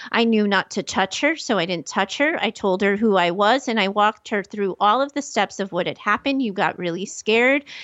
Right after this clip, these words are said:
It probably sounded like something that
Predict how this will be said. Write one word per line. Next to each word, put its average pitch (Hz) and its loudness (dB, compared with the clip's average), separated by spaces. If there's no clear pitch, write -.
It 202 0
probably 214 0
sounded 196 -4
like 175 0
something 208 0
that 202 2